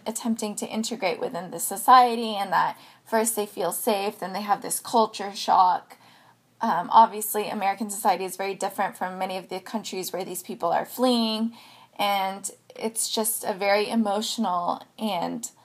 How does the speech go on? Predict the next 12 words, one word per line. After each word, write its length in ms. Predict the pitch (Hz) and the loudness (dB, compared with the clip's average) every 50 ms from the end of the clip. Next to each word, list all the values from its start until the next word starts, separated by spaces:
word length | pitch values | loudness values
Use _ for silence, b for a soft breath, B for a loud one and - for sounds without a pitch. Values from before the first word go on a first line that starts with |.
| b b b | b b b
long 300 | 208 220 233 220 214 220 | 8 8 8 8 6 0
process 560 | - - 233 247 262 - - 185 - - - | 4 6 8 8 8 6 0 -2 -2 -2 -4
for 160 | - 175 170 | -4 -4 -4
them. 340 | - - - - - - - _ _ _ _ _ _ _ _ _ _ _ _ _ _ _ _ _ _ _ - - | -4 -4 -4 -6 -6 -12 -14 _ _ _ _ _ _ _ _ _ _ _ _ _ _ _ _ _ _ _ -14 -8
So 220 | 254 233 269 269 254 | -4 4 8 8 10
I 160 | 240 269 277 | 10 8 8
thought 200 | - 269 285 269 | 8 6 6 6
it 120 | 262 - | 4 0
was 200 | 233 240 233 214 | 0 -2 -2 0
really 280 | 208 233 233 226 220 220 | 0 2 2 2 2 0
great 560 | 220 - - 233 214 220 220 214 196 - b b b b b b b b b - | -2 0 2 4 6 6 6 4 2 -2 b b b b b b b b b 8
that 420 | - 208 208 208 202 196 160 - | 10 12 12 12 10 8 6 2